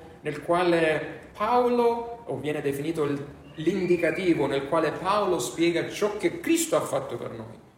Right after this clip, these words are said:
dal capitolo uno al capitolo tre. Dal capitolo quattro al capitolo sei, invece, in conseguenza di ciò che Cristo ha fatto per noi, allora noi siamo chiamati, è il tempo imperativo, a camminare secondo il suo insegnamento, secondo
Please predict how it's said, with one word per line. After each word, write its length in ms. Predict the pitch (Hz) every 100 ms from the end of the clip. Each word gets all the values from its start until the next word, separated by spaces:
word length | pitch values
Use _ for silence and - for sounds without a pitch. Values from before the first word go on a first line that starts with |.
| _ _ 139
dal 80 | 135
capitolo 380 | 135 147 147
uno 140 | 147 139
al 100 | -
capitolo 380 | - 123 127 -
tre. 180 | - - - - - - -
Dal 100 | 131
capitolo 340 | 147 170 170
quattro 300 | 156 180 170
al 60 | 160
capitolo 280 | 160 160 151
sei, 180 | 170 165
invece, 580 | 139 139 139 131 127 - - - -
in 120 | 147
conseguenza 640 | 151 - 139 139 180 165
di 140 | 139 131
ciò 160 | 170 170
che 160 | 165
Cristo 280 | 165 190 160
ha 40 | 139
fatto 340 | 175 170 160
per 160 | 135 123
noi, 340 | 131 120 110 - - - - - -
allora 300 | 143 147 151
noi 120 | 139
siamo 520 | 135 139 135 120 - - - - _ - - _ _
chiamati, 600 | - 151 175 208 127 123 127 - -
è 60 |
il 160 | 135 123
tempo 280 | 165 165 151
imperativo, 720 | 127 - 139 147 139 123 -
a 40 |
camminare 720 | - 143 143 139 156 180 190 170
secondo 580 | 143 139 131 143 139
il 140 | 127 123
suo 360 | - 139 127
insegnamento, 720 | 131 123 127 127 127 120 120 120
secondo 760 | 120 113 131 135 135 -